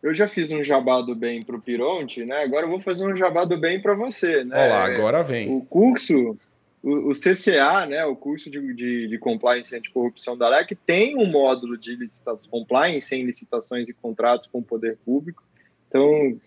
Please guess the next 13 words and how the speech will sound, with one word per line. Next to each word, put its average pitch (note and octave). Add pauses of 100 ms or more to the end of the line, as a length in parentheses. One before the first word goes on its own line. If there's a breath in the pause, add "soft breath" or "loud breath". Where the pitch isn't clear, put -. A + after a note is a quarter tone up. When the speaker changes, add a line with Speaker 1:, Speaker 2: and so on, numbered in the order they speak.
Speaker 1:
quem, D3+
quem D#3
tá D#3+
nos D3+
ouvindo D3 (320 soft breath)
e C#3
ainda D#3+
não D3+
fez D3
o C3+
C C#3
C C3+
A, B2+